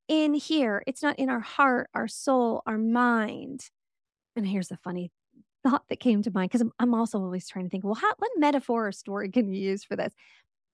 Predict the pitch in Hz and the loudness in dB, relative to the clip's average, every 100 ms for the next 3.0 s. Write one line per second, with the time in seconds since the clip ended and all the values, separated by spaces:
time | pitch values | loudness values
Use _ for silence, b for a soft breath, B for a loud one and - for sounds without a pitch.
0 | _ 277 - 339 302 220 214 - _ _ | _ -4 0 2 4 2 2 -6 _ _
1 | _ _ _ - 247 311 - _ _ _ | _ _ _ -4 0 0 -2 _ _ _
2 | _ - 302 392 - 320 349 381 269 240 | _ -4 0 0 0 2 4 4 2 2